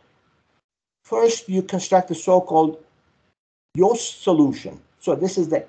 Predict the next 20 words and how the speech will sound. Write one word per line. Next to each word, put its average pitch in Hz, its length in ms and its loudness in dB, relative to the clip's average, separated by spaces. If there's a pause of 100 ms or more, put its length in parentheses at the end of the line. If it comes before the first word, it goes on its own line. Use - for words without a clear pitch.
n 214 240 2
by 190 200 6
n 175 320 0
matrix 196 420 0
value 160 400 2
solution. 139 640 -6 (340)
And 143 340 -2
to 190 120 -4
do 208 140 -4
that, 165 260 2
you 180 140 -2
only 226 280 -2
use 180 300 -2
a 170 60 -2
potential. - 640 -4 (280)
So 135 240 -4 (160)
you 214 120 -6
construct 220 480 -2
a 180 80 2
solution 208 680 -2